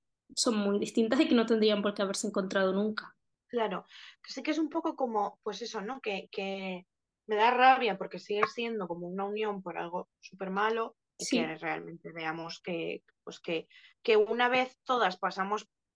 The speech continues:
Speaker 2: por lo mismo, da igual de dónde vengas, lo vamos a sentir de la misma manera,
Speaker 1: Claro.
Speaker 2: lo vamos a sufrir igual.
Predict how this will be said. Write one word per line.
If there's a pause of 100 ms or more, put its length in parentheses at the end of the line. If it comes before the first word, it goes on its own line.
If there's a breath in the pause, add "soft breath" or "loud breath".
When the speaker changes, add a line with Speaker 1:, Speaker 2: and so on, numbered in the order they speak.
Speaker 2:
por
lo
mismo, (560)
da
igual
de
dónde
vengas, (100)
lo
vamos
a
sentir
de
la
misma
manera, (300)
Speaker 1:
Claro.
Speaker 2:
lo
vamos
a
sufrir
igual.